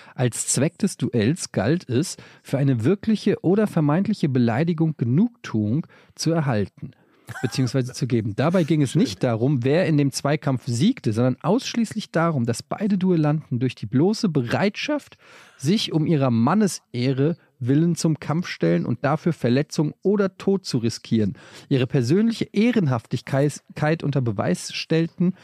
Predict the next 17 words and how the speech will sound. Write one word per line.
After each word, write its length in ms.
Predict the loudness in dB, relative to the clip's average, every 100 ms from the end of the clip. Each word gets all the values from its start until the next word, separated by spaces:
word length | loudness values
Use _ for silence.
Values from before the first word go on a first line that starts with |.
| -20 -8
beziehungsweise 600 | -4 0 0 0 0 0
wiederherstellten. 840 | 0 0 2 0 -2 -4 -4 -6 -14 _
Unabhängig 600 | 0 2 2 0 0 0
von 160 | 0 0
seinem 200 | 0 0
Ausgang 440 | -2 -2 -2 0
hatte 160 | 0 0
das 160 | -2
Duell 280 | -2 0 0
zur 140 | -2
Folge, 380 | -4 0 0 0
dass 140 | -2 -4
die 100 | -2
Beleidigung 680 | 0 2 2 0 0 -2 -2
als 260 | -4 -4
gesühnt 600 | -2 -2 0 2 2 0
galt 320 | 0 0 0